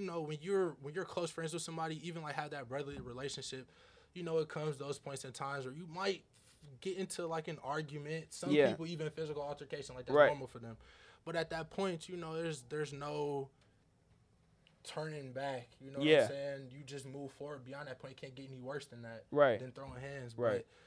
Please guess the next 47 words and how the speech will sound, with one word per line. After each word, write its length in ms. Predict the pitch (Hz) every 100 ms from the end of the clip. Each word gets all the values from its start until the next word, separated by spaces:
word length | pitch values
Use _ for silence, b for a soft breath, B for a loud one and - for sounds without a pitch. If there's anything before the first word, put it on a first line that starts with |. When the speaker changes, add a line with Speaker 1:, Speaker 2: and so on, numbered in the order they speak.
| b b b -
Speaker 1:
But 80 | 127
honestly, 520 | 147 160 156 156 160
with 320 | 139 143 135
him 340 | 151 160 165 147
asking 720 | 135 156 165 - 165 165 170 147
his 220 | 170 160
mans, 520 | 135 156 147 123 123
like, 220 | 123 127 -
to 140 | 127
throw 240 | 117 147 160
the 80 |
race 180 | 143 151
that 80 | 139
he 140 | 151 143
already 360 | 135 143 143
won, 360 | 123 135 143 135
Speaker 2:
Right. 260 | 131 123 101 b -
Speaker 1:
after 240 | 170 165
that, 260 | 170 170 127
Racer 580 | 156 190 185 160 156 156 - -
put 240 | 196 165 -
everything, 800 | 185 185 175 160 165 151 139 135 - 131
like, 260 | 139 135 -
in 180 | 175
him 240 | 156 160 139
on 120 | 151 151
the 80 |
line 380 | 135 143 151 131
to 100 | -
make 200 | 143 139 -
everybody 640 | 170 170 165 147 143 139
look 220 | 135 139
good. 340 | 127 143 135 117
Speaker 2:
Right. 300 | 131 127 104 b b b -
Speaker 1:
It's 160 | 165
just 160 | 160 151
one 160 | 156
of 60 | 156
those 120 | 151
things 200 | 156 165
where 80 | 156
it's 100 | 151
like, 120 | 139
"Man, 100 | 139
I 60 | 160
can't 400 | - 156 147 113 - _ - _ _ 120 123
rock," 280 | 139 170